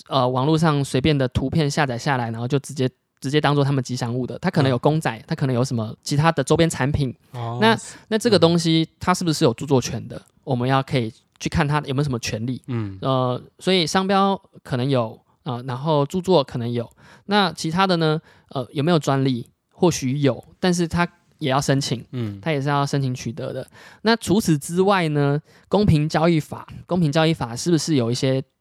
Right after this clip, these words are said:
Speaker 1: 权利的？因为公平交易法其实我们可以把它想象成是一个违反善良秩序风俗的，
Speaker 2: 嗯。
Speaker 1: 就是它是一个商业习惯、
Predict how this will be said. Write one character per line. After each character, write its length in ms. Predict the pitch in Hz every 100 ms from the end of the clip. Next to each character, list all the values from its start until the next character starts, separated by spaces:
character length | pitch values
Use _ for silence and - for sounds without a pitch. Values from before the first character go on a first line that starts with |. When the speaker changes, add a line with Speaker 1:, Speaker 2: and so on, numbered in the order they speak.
| -
Speaker 1:
权 360 | - 123 113
利 160 | 139 120
的？ 180 | 113 131
因 80 | 190
为 100 | 190
公 120 | 208
平 120 | 196 165
交 180 | 170
易 40 | 165
法 140 | 131
其 120 | 123
实 120 | 131 139
我 60 |
们 100 | 117
可 140 | - 143
以 60 |
把 140 | 139 123
它 60 |
想 180 | 135 120
象 180 | 143 143
成 180 | 120 123
是 160 | 143
一 80 | 135
个 180 | 135 120
违 180 | 139 160
反 180 | 127
善 160 | 113 160
良 180 | 123 120
秩 140 | 139
序 100 | 135
风 240 | 127 131 139
俗 220 | - -
的， 120 | - - _ _ -
Speaker 2:
嗯。 100 | 131
Speaker 1:
就 80 |
是 220 | 202 196 165
它 160 | 190
是 120 | 196
一 60 | 196
个 80 | 165
商 260 | - 180
业 140 | 185 170
习 320 | - - 135
惯、 260 | 165 143